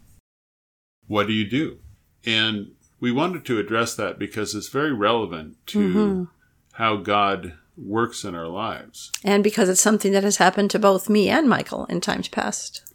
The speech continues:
Speaker 1: Exactly. And I made a comment the other day at how important it is to take spiritual connections seriously. Because beyond the good feelings that you get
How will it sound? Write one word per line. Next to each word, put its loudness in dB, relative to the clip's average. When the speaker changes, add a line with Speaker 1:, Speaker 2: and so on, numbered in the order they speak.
Speaker 1:
Exactly. -4
And -6
I 4
made 2
a 2
comment 0
the 0
other 0
day -2
at -4
how -2
important -2
it -2
is -2
to -6
take -4
spiritual -2
connections -8
seriously. -6
Because -4
beyond 0
the -2
good -2
feelings -2
that -10
you -4
get -2